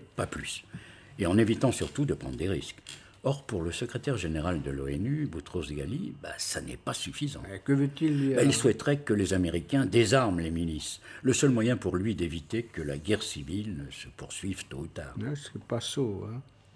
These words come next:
Speaker 2: Mais il y a, en tout cas, il y a des accords.
Speaker 1: Exactement.
Speaker 2: Hmm.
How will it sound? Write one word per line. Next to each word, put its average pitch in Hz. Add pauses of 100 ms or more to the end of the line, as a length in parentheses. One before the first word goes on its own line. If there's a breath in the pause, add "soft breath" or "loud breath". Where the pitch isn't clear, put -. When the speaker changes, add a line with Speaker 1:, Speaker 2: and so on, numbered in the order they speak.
(120)
Speaker 2:
Mais 107
il 104
y 104
a, 95 (200)
en 101
tout -
cas, 160
il 143
y -
a 120
des 120
accords. 120
Speaker 1:
Exactement. 139
Speaker 2:
Hmm. 110